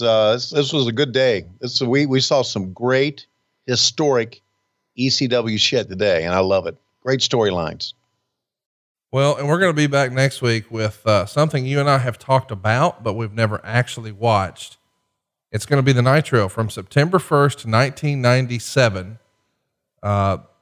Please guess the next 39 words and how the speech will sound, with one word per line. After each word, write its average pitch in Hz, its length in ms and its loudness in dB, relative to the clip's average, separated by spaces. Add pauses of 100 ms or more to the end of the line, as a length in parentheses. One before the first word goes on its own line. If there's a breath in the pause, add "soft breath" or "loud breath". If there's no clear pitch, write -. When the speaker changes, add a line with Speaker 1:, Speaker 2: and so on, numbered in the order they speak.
Speaker 2:
we've 120 220 -2
got 104 200 0
Chris 139 240 0
Jericho 139 520 0
in 107 80 -4
a 101 40 -10
Cruiserweight 127 600 -2
Battle 110 260 2
Royal. 147 340 2
We've 113 180 -2
got 92 180 2
Ray 110 160 2
Traylor 143 420 0
with 117 220 -8
Prince 117 260 -2
Iaukea. 131 640 2
We've 113 140 -4
got 101 160 0
Stevie 113 320 -6
Richards 131 480 0
with 101 160 -6
Damien. 139 500 2
We've 110 160 -4
got 98 140 -2
Alex 101 360 -2
Wright 135 400 2
and 110 160 -12
Hugh 107 220 -6
Morris. 139 560 0 (400)
We 110 60 -10
got 107 160 4
Buff 117 240 2
Bagwell 139 520 4
and 98 140 -8
Glacier. 143 500 0
We 113 60 -4
got 101 200 2
Mortis 143 420 2
and 104 120 -16